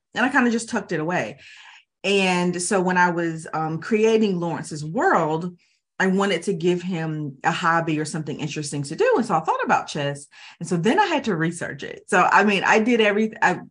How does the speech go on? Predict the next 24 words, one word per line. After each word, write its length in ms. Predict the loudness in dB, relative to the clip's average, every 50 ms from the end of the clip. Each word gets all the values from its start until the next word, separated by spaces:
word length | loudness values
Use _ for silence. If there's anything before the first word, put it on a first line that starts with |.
| -16
bought 240 | -6 0 2 2 2
a 40 | 0
chess 400 | -4 -8 -8 -8 -8 -8 -10 -12
set 280 | -8 -6 -4 -4 -4
and, 80 | -4 -4
you 80 | -2 0
know, 80 | 0
I'm 140 | 0 0 -2
practicing 640 | -4 -4 -4 -4 -6 -8 -10 -8 -6 -4 -2 -2 0
moves 260 | 0 0 0 0 0
and 140 | -2 -2 -2
everything. 580 | -2 -4 -6 -6 -6 -6 -6 -4 -4 -6 -8 -10 -14 -20 -20 -20 -20 -20 -20 -12 -2
I 100 | 2 4
looked 240 | 4 4 4 2 0
at 160 | -2 -2 -4
chess 380 | -6 -4 -2 -2 -2 -2 -4 -6
<laughs> 100 | -6 -2
forums. 760 | 2 2 4 4 4 4 4 6 6 4 4 2 0 -4 -8 -8 -10 -12 _ -20 -20 _ _ _ _ _ _ _ -20 -20 -20 -8 0
I 120 | 2 4 4
read, 220 | 6 4 4 4
like, 160 | 2 0 -2
how-to 500 | -2 -2 -2 -2 -2 -4 -4 -4 -4 -4
books. 640 | -4 -4 -4 -2 -2 -2 -4 -6 -8 -14 -20 -20 -20 _ _ -20 -20 -20 -20 -20 -20 _ _ _
Um, 680 | 2 2 4 4 4 4 4 4 2 2 0 -4 -10